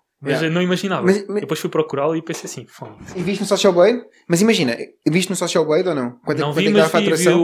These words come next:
Speaker 1: o, as views e os alcances,
Speaker 2: Não é?
Speaker 1: pá, esquece.
Speaker 2: E imagina, e também há uma, uma, uma, uma influencer que eu represento também na, na, na agência de marketing,
Speaker 1: Uhum.
Speaker 2: hum, Catarina Paulino, que este mês, por acaso, ela ganhou o Hugo.
Speaker 1: O que é o gajo das
Speaker 2: Sim.
Speaker 1: pinturas, ok.
Speaker 2: Sim.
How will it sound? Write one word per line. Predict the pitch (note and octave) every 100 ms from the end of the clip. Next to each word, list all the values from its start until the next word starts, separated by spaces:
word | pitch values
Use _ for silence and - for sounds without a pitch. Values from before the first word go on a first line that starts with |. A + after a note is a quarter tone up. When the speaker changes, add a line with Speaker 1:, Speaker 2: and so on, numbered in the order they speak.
| D#3+
Speaker 1:
o, | D#3
as | C#3+
views | B2+ D#3+ F#3 D#3
e | B2+ A2+
os | A#2
alcances, | A#2 - C3+ C3+
Speaker 2:
Não | A2+
é? |
Speaker 1:
pá, |
esquece. | A2 - B2+ D#3
Speaker 2:
E |
imagina, | F3+ G#3+ F3+ C#3+
e |
também | C#3+ F3+
há | F3+
uma, | F3+
uma, | D#3+ D#3+ D#3 -
uma, | D3+ D3 C#3 C3+ C3 C3 _ _ _ _ D3
uma | C#3
influencer | C3 C#3 B2 A#2+ A#2+
que | -
eu | B2+
represento | - B2+ A#2+ A#2
também | A#2
na, | A2+ A2
na, | G#2+ A2+ G#2+
na | A#2
agência | A2+ A2+ A#2
de | A#2
marketing, | A#2 B2 C#3 - _ -
Speaker 1:
Uhum. | A#2 B2 B2+ B2 A#2+ A#2
Speaker 2:
hum, | A#2+
Catarina | B2+ B2
Paulino, | A#2+ A2+ A2+ B2 _ _ -
que | C#3+
este | C#3 C#3+ -
mês, | D3+
por | D3+
acaso, | C#3+ C#3 D3+
ela | D3 C#3
ganhou | C#3 C#3
o | B2 G#2+
Hugo. | G#2+ A2 _ _ _ _ _ _ _ _ _ _
Speaker 1:
O | C3 B2+
que | C3
é |
o | B2
gajo | A#2+ A#2+ A#2+
das | A#2+
Speaker 2:
Sim. | C#3 B2+ A#2+
Speaker 1:
pinturas, | A#2 C3+ A#2+ A2
ok. |
Speaker 2:
Sim. | G#2+ A2+ A2+